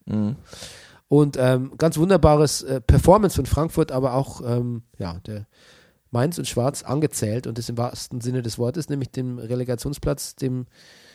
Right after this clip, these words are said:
Speaker 2: ja, da kommt man jetzt nicht so leicht weg da unten, weil da ist Freiburg schon fünf Punkte weg.
Speaker 1: Wolfsburg ist punktgleich.
Speaker 2: Und nur noch Wolfsburg ist punktgleich.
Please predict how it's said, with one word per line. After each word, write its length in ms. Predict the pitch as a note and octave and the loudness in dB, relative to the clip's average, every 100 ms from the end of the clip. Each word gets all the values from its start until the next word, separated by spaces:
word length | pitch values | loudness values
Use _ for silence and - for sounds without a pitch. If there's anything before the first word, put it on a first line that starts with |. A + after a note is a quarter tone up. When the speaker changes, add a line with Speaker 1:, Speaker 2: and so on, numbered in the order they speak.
| _ _ _ | _ _ _
Speaker 2:
ja, 120 | - | -12
da 80 | D#2 | -10
kommt 180 | - C#3 | -8 -4
man 80 | D3 | -4
jetzt 120 | C#3+ | -2
nicht 100 | E3+ | -2
so 60 | F#3+ | 0
leicht 320 | F3+ F3 - | -2 -2 -2
weg 200 | D3 - | -2 0
da 100 | B2+ | -4
unten, 420 | A#2+ A#2 A2 G#2 - _ _ - | -4 -8 -8 -10 -10 _ _ -10
weil 220 | A2 A2+ | -6 -4
da 80 | B2 | -4
ist 140 | A#2 | -6
Freiburg 320 | - D3+ E3 | -4 -4 -2
schon 120 | - C#3+ | -4 -4
fünf 160 | D#3 | -4
Punkte 320 | - D3 C3+ | -4 -6 -4
weg. 380 | C#3 A3 - - _ _ _ _ | -2 -4 -8 -20 _ _ _ _
Speaker 1:
Wolfsburg 380 | - C3+ - G#2+ | -2 -2 -2 -8
ist 80 | G#2+ | -8
punktgleich. 460 | - A2 G#2+ A2 - - - | -8 -6 -6 -8 -12 -20 -12
Speaker 2:
Und 220 | C#3 C#3+ | -8 -6
nur 260 | D3+ D3+ E3 | 0 2 4
noch 160 | E3 - | 2 0
Wolfsburg 360 | A#2 - A#2 | -2 -4 -8
ist 100 | A2 | -8
punktgleich. 560 | - G#2+ G2+ F#2+ G2 | -10 -10 -10 -14 -14